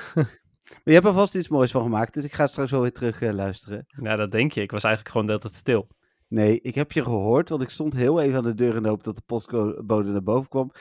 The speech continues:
Speaker 1: En toen hoorde ik in de verte mijn, eh, headset, eh, herrie maken en dat klonk als jouw stem. Dus, eh,
Speaker 2: Oké. Ja,
Speaker 1: ja.
Speaker 2: ik was stiekem aan het zingen.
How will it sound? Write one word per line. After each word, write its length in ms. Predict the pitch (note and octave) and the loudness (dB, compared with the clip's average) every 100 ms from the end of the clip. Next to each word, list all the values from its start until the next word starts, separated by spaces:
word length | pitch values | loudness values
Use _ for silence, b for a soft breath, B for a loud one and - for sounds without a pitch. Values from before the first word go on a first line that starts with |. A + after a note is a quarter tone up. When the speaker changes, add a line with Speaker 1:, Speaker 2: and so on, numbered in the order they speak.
| B B | B B
Speaker 1:
En 80 | - | -4
toen 120 | A#2 | 0
hoorde 240 | A2+ D3+ | 2 2
ik 120 | D3+ - | 0 -4
in 120 | B2 | -8
de 80 | A2+ | -4
verte 480 | A#2+ C#3 D#3+ D#3+ - B B B | 2 2 2 -4 -6 B B B
mijn, 360 | A2 A2+ A2+ | -2 0 -2
eh, 140 | - G#2 G2+ | -6 -6 0
headset, 440 | A#2 - B2 - | 0 0 -2 0
eh, 120 | A2 | -2
herrie 280 | G#2 G#2 A2+ | 0 -2 0
maken 380 | A2 G#2 G2 G#2+ | 0 -2 -2 -4
en 60 | F#2 | -4
dat 180 | G2 | -6
klonk 220 | - C3+ B2+ | 0 0 2
als 140 | A2+ | 0
jouw 120 | A2 | 0
stem. 360 | G2+ F#2+ F2+ F2 | -2 -6 -8 -8
Dus, 260 | F2+ - G2+ | -8 -6 -4
eh, 320 | F#2+ G#2+ G#2+ | -2 0 -2
Speaker 2:
Oké. 220 | G2+ - | -4 -10
Ja, 180 | G#2+ A2 A2 _ _ | -10 -12 -16 _ _
Speaker 1:
ja. 240 | A2+ G#2 G#2 | -4 -4 -4
Speaker 2:
ik 100 | G2+ | -6
was 100 | - | -6
stiekem 260 | B2+ A#2 | -6 -4
aan 60 | A2+ | -4
het 100 | - | -2
zingen. 420 | A#2 A2 G2+ | -4 -4 -6